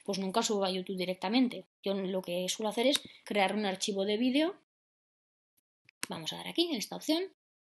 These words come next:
y nos dice, "¿Qué tipo quieres?". Bueno, yo siempre el M P cuatro, nunca me ha dado problemas. "¿Qué nombre quieres?". Pues vamos a poner prueba. Luego,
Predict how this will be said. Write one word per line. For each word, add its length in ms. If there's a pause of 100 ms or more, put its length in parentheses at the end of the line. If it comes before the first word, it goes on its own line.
(120)
y 140
nos 160
dice, 300 (360)
"¿Qué 140
tipo 320
quieres?". 480 (120)
Bueno, 240 (120)
yo 200
siempre 320
el 80
M 200
P 120
cuatro, 300 (200)
nunca 280
me 120
ha 40
dado 220
problemas. 540 (500)
"¿Qué 120
nombre 340
quieres?". 360
Pues 100
vamos 160
a 100
poner 360 (720)
prueba. 640 (460)
Luego, 340